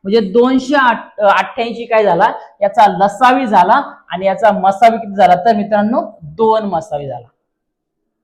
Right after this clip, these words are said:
समजतंय? अगदी सिंपल पद्धतीने समजून सांगायचा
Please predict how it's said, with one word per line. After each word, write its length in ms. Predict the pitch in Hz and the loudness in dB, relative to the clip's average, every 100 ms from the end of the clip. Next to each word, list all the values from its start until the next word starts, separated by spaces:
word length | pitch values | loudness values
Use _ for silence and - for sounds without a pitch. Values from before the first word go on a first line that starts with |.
| _ | _
समजतंय? 440 | 190 226 247 262 285 - - | -4 -2 -2 -6 -8 -12 -12
अगदी 260 | 196 208 240 | -10 -10 -8
सिंपल 440 | 208 202 208 202 | -8 -6 -4 -4
पद्धतीने 280 | 196 196 226 | -4 -6 -6
समजून 320 | 202 180 190 | -8 -8 -6
सांगायचा 440 | 190 156 156 220 | -8 -6 -6 -8